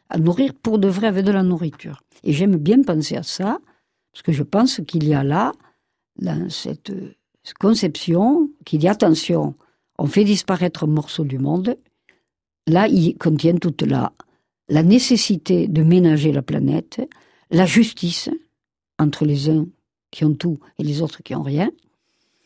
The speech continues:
euh, la, la nécessité absolue des économies diverses au niveau de la table. Et le fait de rendre son assiette bien, bien léchée, bien nettoyée,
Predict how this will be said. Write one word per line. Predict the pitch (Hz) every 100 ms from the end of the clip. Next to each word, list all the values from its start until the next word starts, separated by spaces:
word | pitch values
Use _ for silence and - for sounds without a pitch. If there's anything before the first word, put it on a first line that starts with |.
| - _ _ _ _ -
euh, | 151 - _
la, | 165 156 151 139 - -
la | - 151
nécessité | 175 226 233 202 - 165 - -
absolue | 226 - 220 202
des | 185 156 143
économies | 151 165 156 156 156 160 147
diverses | 143 131 143 - - 294 - _ _ -
au |
niveau | 170 151 156
de | 143
la | 190
table. | - - 165 - _ _ _
Et | -
le | 190
fait | 180 202
de |
rendre | 180 165 165
son | 165 156
assiette | 151 - - 147 - -
bien, | 143 175 151 143
bien | 175 185
léchée, | 151 135 - 170 - _ -
bien | 180
nettoyée, | 185 170 156 131 135 165 208